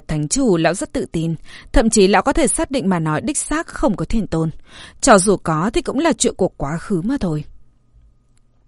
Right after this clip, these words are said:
Thiên tôn bị cắt đứt, chắc chắn là có liên quan tới biến lớn lúc trước. Dù sao, đó cũng là chuyện rất lâu trước kia. Vào niên đại mà lão còn chưa sinh ra, đã có chuyện cực kỳ khủng bố xảy ra.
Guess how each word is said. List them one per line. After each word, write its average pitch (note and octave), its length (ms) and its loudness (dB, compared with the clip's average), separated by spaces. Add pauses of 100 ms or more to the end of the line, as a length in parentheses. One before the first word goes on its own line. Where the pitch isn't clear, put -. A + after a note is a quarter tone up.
(500)
Thiên F#3+ 240 6
tôn F3 260 4
bị F3 100 2
cắt C4 180 -4
đứt, D4+ 180 -2 (340)
chắc - 200 -2
chắn G3+ 160 2
là B3+ 120 0
có G#3+ 160 6
liên A#3 260 2
quan F3 260 2
tới E3+ 220 2
biến F3 340 2
lớn E3 180 2
lúc A#3+ 220 -2
trước. D#4 280 -4 (520)
Dù G#3+ 280 6
sao, F#3 300 4
đó F#3 120 4
cũng G#3 180 -2
là D4+ 100 4
chuyện - 180 0
rất - 180 -2
lâu A#3 180 4
trước - 200 -6
kia. F3 240 -2 (600)
Vào F3+ 320 4
niên F3 280 0
đại - 180 2
mà F3 120 0
lão D#3 380 -2
còn D4 140 4
chưa G#3+ 100 0
sinh G3 280 -2
ra, D#3+ 300 -4 (300)
đã G3+ 120 6
có F#3+ 160 4
chuyện B3 200 0 (140)
cực - 260 0
kỳ G3+ 160 4
khủng F#3 340 0
bố D3+ 160 -2
xảy C4 300 -2
ra. D#3 280 -6